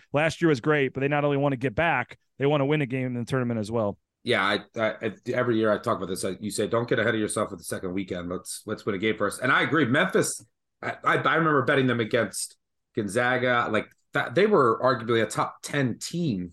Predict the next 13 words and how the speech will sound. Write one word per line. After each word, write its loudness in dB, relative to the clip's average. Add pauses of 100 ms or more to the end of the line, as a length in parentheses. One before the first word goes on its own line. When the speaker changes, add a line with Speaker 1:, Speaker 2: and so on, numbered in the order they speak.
Speaker 2:
just -8
talent-wise, -2
in -10
the -8
country. -4 (420)
Speaker 1:
Yeah. 2
Speaker 2:
Um, -2 (400)
and 0
<laughs> -
that, -2
that -2
was -12 (180)
an -6